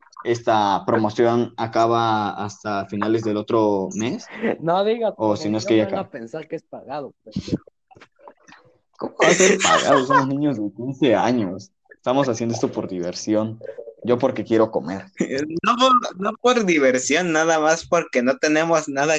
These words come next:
Speaker 3: que hacer en esta miserable vida.
Speaker 1: No, es que yo sí,
Speaker 2: Habla el
Speaker 1: no, es
Speaker 2: morro
Speaker 1: que
Speaker 2: con
Speaker 1: yo sí
Speaker 2: depresión,
Speaker 1: quiero comer.
Speaker 2: felici-, felicítelo.
Speaker 3: A huevo.
Speaker 2: Hablando de otros temas, eh, tirándole mierda otra vez a Switch.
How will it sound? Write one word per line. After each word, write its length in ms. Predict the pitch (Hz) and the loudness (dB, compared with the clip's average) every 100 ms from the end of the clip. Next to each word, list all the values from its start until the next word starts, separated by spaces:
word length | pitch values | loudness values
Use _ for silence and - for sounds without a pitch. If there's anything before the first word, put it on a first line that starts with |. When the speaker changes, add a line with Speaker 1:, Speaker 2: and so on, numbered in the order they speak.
| - | 0
Speaker 3:
que 80 | 110 | -2
hacer 300 | 107 123 143 | -2 -2 -2
en 200 | 139 135 | -2 -6
esta 280 | 131 - | -6 -2
miserable 640 | 139 120 117 107 113 131 131 | 0 0 0 0 2 2 0
vida. 300 | 104 110 104 _ | 0 -4 -8 _
Speaker 1:
No, 200 | 131 131 | -4 -2
es 100 | 131 | 0
que 140 | 131 123 | 2 2
yo 100 | 127 | 2
sí, 100 | 151 | 0
Speaker 2:
Habla 200 | 175 214 | 2 0
el 60 | |
Speaker 1:
no, 100 | - | 0
es 80 | 208 | -2
Speaker 2:
morro 60 | 208 | -2
Speaker 1:
que 60 | |
Speaker 2:
con 100 | 131 | -6
Speaker 1:
yo 60 | 131 | -6
sí 100 | 131 | -8
Speaker 2:
depresión, 320 | 131 123 160 | -8 -10 -10
Speaker 1:
quiero 60 | 180 - | -12 -14
comer. 240 | 92 123 104 | -12 -10 -8
Speaker 2:
felici-, 140 | 120 - | -10 -10
felicítelo. 720 | 139 123 117 139 135 151 160 _ _ _ - - - 719 - 679 - - - - - _ _ _ _ _ _ _ _ - _ - | -8 -8 -8 -10 -8 -8 -10 _ _ _ -6 -2 -2 -4 -4 -6 -4 -4 -2 -6 -10 _ _ _ _ _ _ _ _ -20 _ -4
Speaker 3:
A 140 | 117 | 2
huevo. 200 | 123 139 | 6 6
Speaker 2:
Hablando 440 | 135 139 220 214 175 | 6 2 0 0 0
de 180 | 160 | -2
otros 380 | 160 160 170 170 | -2 -6 -8 -6
temas, 360 | 175 165 131 120 | -6 -6 -10 -12
eh, 380 | 113 123 117 113 | -16 -16 -18 -18
tirándole 460 | 131 135 143 147 123 | -10 -8 -8 -8 -10
mierda 340 | 131 139 139 | -8 -10 -10
otra 180 | 135 131 | -10 -8
vez 160 | 127 123 | -8 -10
a 60 | |
Switch. 340 | 120 139 135 | -12 -12 -12